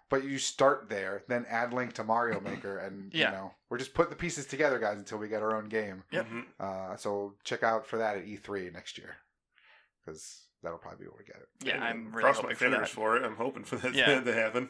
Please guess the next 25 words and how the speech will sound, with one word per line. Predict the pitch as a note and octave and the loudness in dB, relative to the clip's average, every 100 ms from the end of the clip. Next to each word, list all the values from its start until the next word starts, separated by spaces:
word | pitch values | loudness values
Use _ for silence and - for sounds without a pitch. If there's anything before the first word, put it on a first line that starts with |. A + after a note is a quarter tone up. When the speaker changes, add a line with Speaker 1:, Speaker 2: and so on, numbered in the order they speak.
| - - | -8 -8
Speaker 1:
Yeah, | G2 F2 E2+ | -6 -6 -6
that | G#2 | -6
would | G#2+ | -8
be | G2+ | -10
insane. | F#2+ G2 F#2+ F#2+ - - G2+ F#2 E2+ D#2+ - _ _ - | -14 -14 -14 -14 -14 -10 -10 -10 -14 -20 -20 _ _ -6
Uh, | G2+ G2 G2 G2 | -4 -2 -6 2
all | C#3+ | 6
right, | D3+ D3 | 8 8
lightning | E3 F3 E3+ E3 | 6 6 0 -2
round. | D#3+ E3+ D#3+ D3+ | 2 4 6 4
Final | - E3 G3+ A3 | 2 6 6 4
crossover | - C#3+ C3+ D3 C3 C3 | 6 6 6 4 2 0
this | C3 | -2
week, | B2+ B2+ A#2+ A2+ | -2 -4 -4 0
uh, | A2+ A2+ A2 A2 - | 2 4 2 2 -2
is | A#2 A2+ A2 A2 | -2 -2 -4 -2
N | C#3+ | 0
H | F3 G3 | 2 4
L, | B3+ - G#2+ | 4 2 -2
and | A2+ A2+ | -4 0
N | C3 | 0
H | E3 E3+ | 0 2
L | F#3+ | 2
just | F3 D#3 | 2 -6
keeps | - F3 - | -6 -6 -6